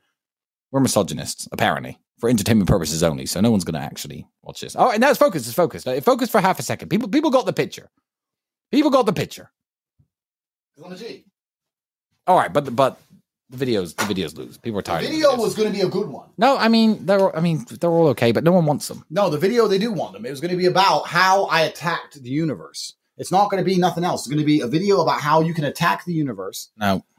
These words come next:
Speaker 2: I specifically made it. How? Okay, no, all right. If you wanna do polls, do one more poll. 'Cause it gotta be fair, 'cause they don't know what video it is.
Speaker 1: No, but
Speaker 2: Do last
Speaker 1: the
Speaker 2: poll.
Speaker 1: poll's still open.
Speaker 2: No,
Speaker 1: You've
Speaker 2: close
Speaker 1: told
Speaker 2: this
Speaker 1: them,
Speaker 2: one.
Speaker 1: and
Speaker 2: Close this one. Close
Speaker 1: no,
Speaker 2: this one.
Speaker 1: because they voted.
Speaker 2: No, they didn't know.
Speaker 1: The
Speaker 2: Close,
Speaker 1: people have
Speaker 2: close,
Speaker 1: spoken.
Speaker 2: close, and we'll do again, and then we'll respect the vote.
Speaker 1: This is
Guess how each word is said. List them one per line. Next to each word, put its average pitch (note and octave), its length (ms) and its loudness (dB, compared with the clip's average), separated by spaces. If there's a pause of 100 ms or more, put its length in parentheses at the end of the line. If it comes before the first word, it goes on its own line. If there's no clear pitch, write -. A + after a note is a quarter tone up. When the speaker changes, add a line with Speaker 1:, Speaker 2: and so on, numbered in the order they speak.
Speaker 2:
I C#3+ 80 2
specifically F3+ 480 2
made D#3+ 200 4
it. - 120 -6 (240)
How? G3 360 0
Okay, A#3+ 220 4
no, B3 120 2
all B3 240 2
right. G#3 200 2
If F3 80 -2
you B3 60 0
wanna D#4 200 4
do A#3 40 -8
polls, A#3 240 0
do G#3 100 -6
one G3 140 0
more F3+ 140 -2
poll. G#2 260 -12 (320)
'Cause C3+ 80 -14
it D#3+ 40 -8
gotta C#4 140 2
be C#4 100 -2
fair, D#3+ 320 0
'cause F#2+ 100 -18
they E3 80 -6
don't G3+ 80 -2
know G3+ 60 -2
what E3 100 -6
video D#3 180 -6
it A2+ 60 -10
is. - 300 -18
Speaker 1:
No, D#4 260 4
but D#3+ 340 0
Speaker 2:
Do E4+ 240 6
last F4 300 2
Speaker 1:
the D4 60 4
Speaker 2:
poll. D4+ 220 6
Speaker 1:
poll's F#4 360 4
still G4 200 4
open. B3+ 600 2
Speaker 2:
No, D#3+ 140 -4
Speaker 1:
You've G#3+ 120 4
Speaker 2:
close G#3 100 -2
Speaker 1:
told D#4 220 6
Speaker 2:
this E3+ 60 4
Speaker 1:
them, E3 80 4
Speaker 2:
one. - 100 -2
Speaker 1:
and E3+ 120 2
Speaker 2:
Close F#3+ 100 -4
this F#3+ 80 -12
one. A#2 240 -12
Close F3+ 160 -8
Speaker 1:
no, A#3+ 60 4
Speaker 2:
this D4+ 80 4
one. D#3 80 -4
Speaker 1:
because A3+ 240 0
they C#4+ 100 0
voted. C#4+ 220 2
Speaker 2:
No, A3 80 2
they G#3 100 0
didn't A3+ 220 -2
know. F#3+ 260 -4
Speaker 1:
The E3 80 4
Speaker 2:
Close, F#3+ 100 -2
Speaker 1:
people C4+ 220 4
have A#3+ 160 2
Speaker 2:
close, B3+ 140 4
Speaker 1:
spoken. A3 220 2
Speaker 2:
close, C4+ 280 2
and A#3+ 80 -4
we'll A3+ 80 -6
do A3+ 80 -4
again, D3+ 240 -6
and D3 120 -12
then D#3 140 -6
we'll D#3+ 200 -6
respect D3 320 -12
the B2+ 80 -20
vote. - 180 -20
Speaker 1:
This C3+ 240 -4
is F2 160 -12